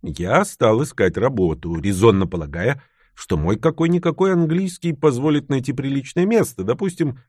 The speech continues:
в иностранной компании. Их в Питере к тому времени было предостаточно. Всякие там Джонсоны с Д-, Джонсонами, Прокторы с Гэмблами, Хьюлиты с Паккардами.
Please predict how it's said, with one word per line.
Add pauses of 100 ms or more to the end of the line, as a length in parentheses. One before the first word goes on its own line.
(160)
в
иностранной
компании. (200)
Их
в
Питере
к
тому
времени
было
предостаточно. (260)
Всякие
там
Джонсоны
с
Д-, (100)
Джонсонами, (260)
Прокторы
с
Гэмблами, (220)
Хьюлиты
с
Паккардами.